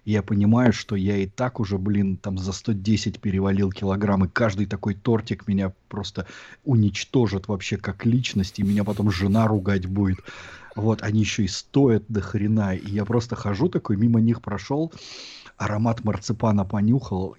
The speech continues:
и такой: «Ну, покушал». <laughs> Ну, покушал десертика. Вот. У меня вот этот, а, та-, тортовый window shopping, он прям очень сильно меня преследует последние годы, потому что прям стараюсь не позволять себе.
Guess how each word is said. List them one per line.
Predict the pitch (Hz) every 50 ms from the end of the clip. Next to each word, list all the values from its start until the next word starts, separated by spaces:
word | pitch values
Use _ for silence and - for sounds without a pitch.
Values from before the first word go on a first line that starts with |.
| _
и | - 110 107 101
такой: | - 95 92 - 95 90
«Ну, | 135 196
покушал». | - - - - - 87 80 - - - 87 - -
<laughs> | - - -
Ну, | 160 127 110 160
покушал | - - 104 - - 127 - - 107 95
десертика. | 87 92 - - 98 87 - - - - - 85 202 - - - - - - - - -
Вот. | 110 104 101 98 98 95 - - 104 87 _ _ _ - _ - - - _ -
У | 123
меня | 117 120 123 127 123
вот | 127 120 131
этот, | 107 107 98 - - _ - - - - - - - -
а, | 117 107 101 101 101 98 90 - _ _ _ _ _ _ _ _ _ _ _ - - - - -
та-, | - 123 139 - - _
тортовый | - 156 151 131 - - 123 110 107 107
window | 104 110 117 117 113 113 110
shopping, | - - - 139 135 - - 113 98 95 95 -
он | - 98 101 101 101
прям | - 101 101 98 101 104
очень | 104 113 104 - - 107 92
сильно | 90 - - 107 95 90 87 87 85 80 78 - 67
меня | 76 82 82 82 95 107 107 98 98
преследует | 95 - 101 98 - - 113 101 92 95 92 -
последние | - 95 - - 104 101 90 90 98 92
годы, | 95 107 110 104 107 101
потому | - 92 98 95 95
что | - - - 92 - _ _ -
прям | - 101 95 87
стараюсь | - - - 104 101 98 95 - 104
не | 98
позволять | - - 87 85 95 101 101 101 95 95 -
себе. | - - - 82 82